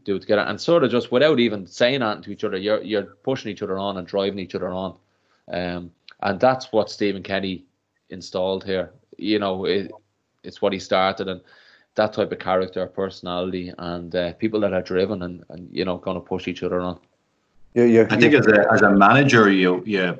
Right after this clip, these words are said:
Speaker 3: probably, you would sacrifice a little bit of flair or skill or natural talent for the player. In, in, in a lot of times,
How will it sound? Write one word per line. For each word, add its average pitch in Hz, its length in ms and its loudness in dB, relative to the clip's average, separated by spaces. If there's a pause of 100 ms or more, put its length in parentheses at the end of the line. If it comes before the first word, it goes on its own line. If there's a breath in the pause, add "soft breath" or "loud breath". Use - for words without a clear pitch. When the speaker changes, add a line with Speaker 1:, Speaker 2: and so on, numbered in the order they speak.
Speaker 3:
probably, 87 720 0 (600 loud breath)
you 101 160 0
would 95 180 0
sacrifice 104 1080 0 (300)
a 101 60 -4
little 104 260 2
bit 92 240 2
of - 420 -4 (160)
flair 104 720 4
or 92 120 2
skill 101 760 2
or 90 540 -2
natural 95 440 0
talent 95 560 0 (320)
for 90 440 0
the 85 100 -4
player. 92 760 0 (140)
In, 101 260 2
in, 101 260 2
in 95 140 -6
a 92 60 0
lot 95 160 4
of 107 60 0
times, 104 360 2